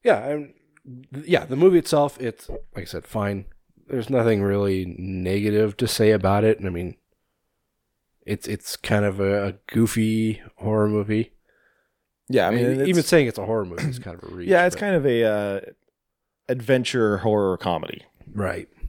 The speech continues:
Speaker 1: I'm trying to think of something you can relate it to, but kinda drawing a blank here.
Speaker 2: Yeah.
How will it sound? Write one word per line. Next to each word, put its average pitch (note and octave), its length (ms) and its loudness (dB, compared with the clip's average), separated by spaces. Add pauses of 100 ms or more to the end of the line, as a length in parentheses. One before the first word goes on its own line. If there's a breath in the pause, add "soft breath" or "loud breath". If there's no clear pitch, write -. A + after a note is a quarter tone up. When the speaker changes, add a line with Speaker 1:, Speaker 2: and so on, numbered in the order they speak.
(100)
Speaker 1:
I'm - 80 -10
trying A2+ 240 2
to F#2 60 2
think G#2 220 -2
of G2 60 -4
something F2+ 240 -2
you E2 120 -6
can - 180 -8
relate F2 320 -2
it - 140 -6
to, F2+ 260 -2
but G#2+ 220 -8 (3000)
kinda F2+ 220 -6 (760)
drawing F2+ 220 2
a E2+ 40 -4
blank F#2+ 280 -2
here. G2 220 -4 (180 loud breath)
Speaker 2:
Yeah. G2 220 0